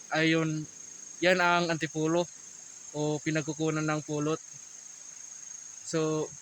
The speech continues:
ipapakita ko sana sa inyo yung dahon kaso hindi makita kasi nasa ilalim tayo ng, ano, virgin forest.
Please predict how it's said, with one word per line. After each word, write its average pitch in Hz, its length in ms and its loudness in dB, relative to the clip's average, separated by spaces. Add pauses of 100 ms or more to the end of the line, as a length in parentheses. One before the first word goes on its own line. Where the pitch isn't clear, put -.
(880)
ipapakita 202 480 4
ko 220 80 2
sana 226 240 8
sa 233 80 8
inyo 226 240 8
yung 208 80 8
dahon 220 240 8
kaso 214 240 6
hindi 208 240 4
makita 196 480 0
kasi 185 240 4
nasa 170 240 6
ilalim 165 400 6
tayo 165 240 4
ng, 160 160 0 (240)
ano, 165 80 -4 (1600)
virgin 151 400 0
forest. 147 480 4